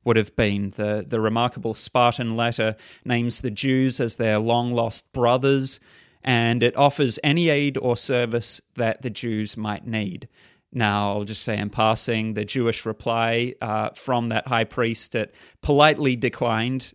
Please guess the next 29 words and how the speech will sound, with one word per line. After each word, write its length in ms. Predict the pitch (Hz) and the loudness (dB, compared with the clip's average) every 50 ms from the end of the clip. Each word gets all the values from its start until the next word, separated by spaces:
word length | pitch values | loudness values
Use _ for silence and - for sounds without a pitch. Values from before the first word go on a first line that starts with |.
| _ _ | _ _
to 140 | - 123 | -6 -4
get 220 | 120 123 123 - - | 0 0 0 0 0
involved 640 | 127 113 117 107 120 113 113 117 117 113 - - | -2 -4 -2 -2 0 0 2 0 -2 -2 -6 -12
with, 400 | 135 - 120 117 110 - - - - _ _ - _ _ _ _ _ | -4 0 0 0 0 -4 -18 -20 -20 _ _ -20 _ _ _ _ _
uh, 380 | - 117 110 107 107 107 107 - - | 4 4 4 6 4 2 2 0 -2
any, 520 | - 123 113 110 113 110 110 107 107 110 | -4 -2 -2 0 0 0 0 0 0 0
uh, 280 | 107 104 104 104 104 104 - | 0 -2 -2 -2 -4 -4 -6
exchange 800 | - - - - - - - 135 117 113 113 113 113 113 - - | -8 -6 -6 -6 -6 -4 0 0 0 0 0 -2 -4 -4 -6 -6
of 340 | - - 110 107 107 101 107 | -6 -2 -2 -2 -4 -6 -10
war, 600 | 107 110 110 110 110 110 113 113 113 113 117 - - _ - | -4 0 0 2 2 2 0 0 0 0 -2 -4 -10 _ -10
uh, 260 | 127 110 107 107 - - _ _ _ _ _ _ _ _ _ _ _ | -6 -2 -2 -2 -2 -4 _ _ _ _ _ _ _ _ _ _ _
help 280 | - - 135 120 117 | -2 0 0 0 0
and 160 | - 117 110 110 | -4 -8 -4 0
warfare 520 | 113 117 127 123 - - 127 117 117 120 | 2 2 2 2 2 -2 -2 0 0 0
between 360 | 110 107 - - 135 123 120 | -2 -4 -6 -4 -4 -2 -2
the 60 | 120 | -2
Jews 380 | 110 - - 127 123 120 117 - | -4 -4 -4 -4 -4 -4 -4 -6
and 80 | 107 107 | -6 -8
the 60 | 110 | -8
Spartans. 760 | - - _ 123 120 117 117 - 113 110 - - - - - - - - - - - - _ _ - | -8 -4 _ 0 2 2 2 0 -4 -6 -6 -8 -8 -10 -14 -18 -20 -20 -20 -20 -20 -20 _ _ 4
Uh, 320 | - 120 113 113 117 110 - _ | 6 6 8 6 6 4 2 _
but, 320 | - 123 120 117 - - | 4 4 4 4 0 0
but 220 | - 127 120 110 117 | 2 2 2 4 2
really 240 | 156 196 202 208 185 | 2 2 4 4 4
a 80 | 131 | 4
remarkable 640 | 117 113 110 117 135 143 151 147 - 127 117 117 113 | 4 2 2 2 2 2 2 2 0 -2 -2 0 2
letter 300 | 117 120 127 - - 123 | 2 2 2 2 -2 -6
here 260 | 104 - 113 110 110 | -4 -2 -4 -4 -4
from 460 | - - - 120 113 110 110 107 107 | -6 -6 -4 -2 0 0 0 -2 -4